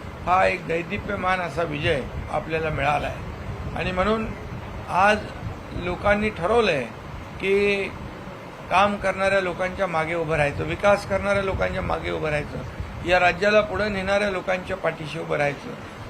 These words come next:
कारण शेवटी गावागावातले लोक येत आहेत, याचं कारण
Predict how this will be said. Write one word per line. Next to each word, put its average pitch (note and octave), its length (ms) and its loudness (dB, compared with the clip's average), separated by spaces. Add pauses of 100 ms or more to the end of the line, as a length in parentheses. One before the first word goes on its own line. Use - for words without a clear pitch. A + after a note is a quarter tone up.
कारण F3+ 280 2
शेवटी G3+ 520 0 (520)
गावागावातले F#3 800 6
लोक F3+ 180 -2
येत F3 300 -2
आहेत, G3+ 260 4
याचं E3+ 220 -4
कारण E3+ 380 6